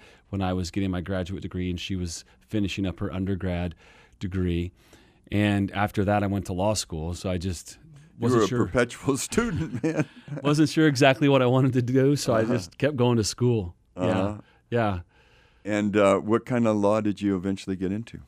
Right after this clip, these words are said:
Speaker 1: I was practicing corporate law. So I graduated law school in nineteen ninety-nine.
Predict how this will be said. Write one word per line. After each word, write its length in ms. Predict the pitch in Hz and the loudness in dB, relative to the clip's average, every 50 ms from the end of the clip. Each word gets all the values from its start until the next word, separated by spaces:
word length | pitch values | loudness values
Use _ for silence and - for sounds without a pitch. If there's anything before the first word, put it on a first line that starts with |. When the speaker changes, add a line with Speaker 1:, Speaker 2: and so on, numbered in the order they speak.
| - _ _ _ - | -20 _ _ _ -6
Speaker 1:
I 120 | - 120 | -2 0
was 120 | 131 127 120 | 0 0 0
practicing 480 | - 156 139 139 - 131 - - 135 113 | -2 -2 -2 -2 -4 -4 -2 -2 -2 0
corporate 380 | - 123 120 117 - 113 90 | 0 0 0 2 2 0 -2
law. 300 | 85 87 87 80 76 87 87 | -2 -2 -4 -4 -6 -8 -10
So 460 | - - - 107 101 101 101 101 101 | -8 -6 -4 -2 -2 -2 -2 -2 -2
I 120 | 95 104 104 | -4 -4 -4
graduated 760 | 92 113 113 117 127 120 127 113 110 107 107 101 104 95 98 | -2 -2 0 0 0 -2 -2 0 0 0 2 0 0 -2 -2
law 180 | 98 98 101 101 | -2 -2 -2 -4
school 320 | - - - 107 101 98 | -4 -4 -2 -2 0 0
in 80 | 95 90 | 0 -2
nineteen 420 | 87 87 95 98 - - 110 104 95 | -2 -4 -6 -8 -6 -4 -4 -2 -2
ninety-nine. 800 | 95 92 95 95 92 92 95 90 87 82 82 80 90 117 135 | -2 -2 -2 -2 -2 -2 -2 -2 -2 -4 -4 -4 -4 -4 -4